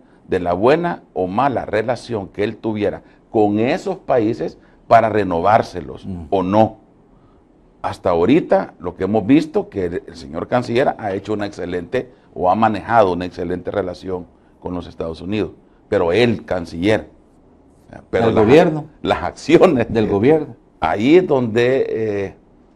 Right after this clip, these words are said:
Speaker 1: las cosas podrían cambiar. Ah, entonces, eh, él, él va a revisar, así como lo está haciendo con Haití ahorita. Son cincuenta mil haitianos.
Speaker 2: Pues sí, sí, lo que pasa es que eso es lo que ha encendido las alarmas, pues.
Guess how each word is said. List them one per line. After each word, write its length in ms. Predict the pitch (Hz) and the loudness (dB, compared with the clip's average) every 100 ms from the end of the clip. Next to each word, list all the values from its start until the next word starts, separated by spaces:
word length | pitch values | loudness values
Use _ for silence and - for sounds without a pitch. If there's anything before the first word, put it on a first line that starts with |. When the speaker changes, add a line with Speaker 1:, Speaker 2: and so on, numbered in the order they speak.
| _ _ _ | _ _ _
Speaker 1:
las 160 | 90 92 | -10 -6
cosas 320 | 101 113 117 | 0 0 -2
podrían 460 | - 101 95 101 95 | -2 0 0 -2 -2
cambiar. 480 | 98 92 87 80 - _ _ _ _ - | -4 -4 -6 -6 -12 _ _ _ _ -20
Ah, 220 | 71 76 - | -18 -16 -14
entonces, 800 | 82 78 87 90 107 107 113 - - - - | -14 -8 -6 -4 2 4 4 -2 -20 -20 -12
eh, 560 | - 87 87 85 82 - | -6 -2 -2 -2 -6 -8
él, 320 | 82 82 113 - - | -2 0 -2 -8 -8
él 260 | 85 104 | -6 -2
va 60 | 147 | -2
a 20 | |
revisar, 400 | 170 131 - 147 | 0 -2 0 2
así 200 | 107 139 | 2 0
como 200 | 185 165 | -2 0
lo 80 | 160 | 0
está 100 | 156 | 0
haciendo 260 | 151 156 | -2 -4
con 140 | 143 143 | -2 0
Haití 440 | 135 156 214 - - - - | -2 -2 -4 -4 -12 -20 -10
ahorita. 540 | 98 104 175 190 104 - _ | 0 4 4 2 -4 -4 _
Son 180 | - 127 | -6 -4
cincuenta 440 | 202 214 196 151 | -4 0 0 2
mil 180 | 143 143 | 0 2
haitianos. 540 | 104 92 160 247 196 - | 0 0 2 2 0 -2
Speaker 2:
Pues 180 | 127 | -2
sí, 100 | - | 0
sí, 140 | 131 127 | 0 2
lo 140 | 110 | 0
que 80 | 110 | 0
pasa 260 | - 95 139 | -6 -6 -6
es 60 | |
que 220 | 160 190 | 0 2
eso 120 | 208 208 | 4 4
es 60 | |
lo 100 | 185 | 2
que 80 | 180 | 0
ha 40 | |
encendido 360 | 156 143 143 139 | -2 0 4 6
las 140 | 117 | 6
alarmas, 420 | 98 104 220 208 113 | 6 6 6 4 -2
pues. 160 | 101 | -8